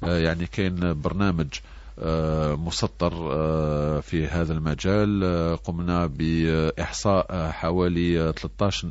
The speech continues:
ألف، آه، حوض على مستوى المستثمرات الفلاحية اللي هي قابلة أنها، آه، آه، يعني يتم على مستواها،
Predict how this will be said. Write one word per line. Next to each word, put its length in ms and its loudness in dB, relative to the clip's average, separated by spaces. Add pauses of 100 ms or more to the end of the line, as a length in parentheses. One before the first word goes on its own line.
(100)
ألف، 380 0
آه، 440 2 (320)
حوض 440 0 (100)
على 260 0
مستوى 420 0
المستثمرات 680 -2
الفلاحية 680 2
اللي 220 2
هي 300 4 (400)
قابلة 380 2
أنها، 560 2 (400)
آه، 800 2 (240)
آه، 500 2 (280)
يعني 380 0 (280)
يتم 300 0
على 160 2
مستواها، 800 2